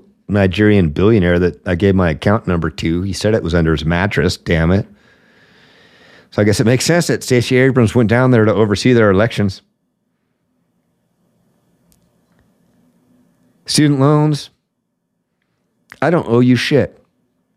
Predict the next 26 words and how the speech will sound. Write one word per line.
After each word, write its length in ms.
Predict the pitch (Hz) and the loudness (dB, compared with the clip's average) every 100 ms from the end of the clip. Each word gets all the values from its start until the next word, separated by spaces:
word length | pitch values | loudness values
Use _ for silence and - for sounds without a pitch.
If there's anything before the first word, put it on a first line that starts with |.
| _ _ _ _ _ _ _ - | _ _ _ _ _ _ _ -2
You 220 | 131 185 | 2 4
spoiled 540 | - - 156 170 156 139 | 2 0 2 4 2 2
ass 240 | 139 131 | 0 -2
pansy 680 | - 139 139 143 135 123 82 _ _ _ _ _ _ _ _ - | -6 -4 -2 -2 0 0 -2 _ _ _ _ _ _ _ _ -2
bitch 200 | 156 - | -2 -2
students 560 | - 156 104 90 - _ _ _ _ _ _ _ _ _ _ _ _ _ _ _ - | -2 0 0 -4 -10 _ _ _ _ _ _ _ _ _ _ _ _ _ _ _ 0
who 140 | 127 | 2
went 160 | 139 175 | 4 2
out 140 | 180 | 0
there 120 | 160 | -2
and 120 | 107 | -2
took 200 | - 180 | -4 -4
these 220 | - 180 147 | -4 -6 -2
loans, 460 | 151 120 80 - _ - | -4 -4 -6 -12 _ -6
who 100 | - | 0
are 60 | 156 | 2
now 180 | 165 180 | 2 0
claiming, 300 | 175 160 165 | 0 -2 0
"Oh, 100 | 202 | 0
I 120 | 196 | 2
didn't 200 | 196 170 | 0 0
know 120 | 175 | 0
what 100 | 180 | 2
I 100 | 165 | 0
was 140 | 156 - | -2 -2
signing. 580 | 175 170 165 139 82 | -2 0 0 0 -2